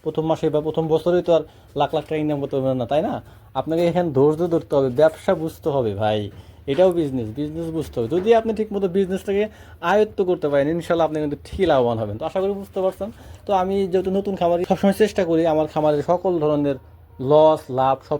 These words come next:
কিছু শেয়ার করার জন্য। আমি সবসময় শেয়ার করবো ইনশাল্লাহ। এবং কেউ প্রতিনিয়ত আমার ভিডিও দেখেন নতুন খামারিরা, তাহলে তারাও কিন্তু একটা আইডিয়া পাবেন যে আসলে কীভাবে কী করা যায়। তারা বড় বড় খামারি আছে, তারা তো ভাই এইভাবে A to Z জানাবেন আপনাকে। তারা লাভের অংশ, তাদেরও ওইভাবে লস হয়ে যাবে না, তারা লসটাকে তুলেও ধরবে না।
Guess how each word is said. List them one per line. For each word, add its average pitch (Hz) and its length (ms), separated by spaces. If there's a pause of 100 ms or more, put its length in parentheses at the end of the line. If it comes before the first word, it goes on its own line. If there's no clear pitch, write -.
কিছু 151 120
শেয়ার 143 220
করার 131 160
জন্য। 131 140
আমি 165 160
সবসময় 233 260
শেয়ার 196 200
করবো 160 120
ইনশাল্লাহ। 120 320
এবং 139 100 (100)
কেউ 226 200 (140)
প্রতিনিয়ত 277 400
আমার 208 120
ভিডিও 190 160
দেখেন 170 260
নতুন 180 140
খামারিরা, 151 440
তাহলে 240 200
তারাও 214 260
কিন্তু 196 400 (260)
একটা 160 200
আইডিয়া 160 280
পাবেন 143 260
যে 147 60
আসলে 143 180
কীভাবে 160 360
কী 151 80 (100)
করা 139 180
যায়। 113 200 (500)
তারা 165 140
বড় 175 240
বড় 170 180
খামারি 175 340
আছে, 175 140
তারা 170 180
তো 170 120
ভাই 165 200
এইভাবে 190 420
A 185 60
to 151 80
Z 151 60
জানাবেন 156 340
আপনাকে। 107 320 (420)
তারা 151 120
লাভের 151 280
অংশ, 165 160 (120)
তাদেরও 170 260
ওইভাবে 165 260
লস 160 260
হয়ে 170 80
যাবে 180 160
না, 277 120 (520)
তারা 147 120
লসটাকে 147 440
তুলেও 160 260
ধরবে 127 260
না। - 120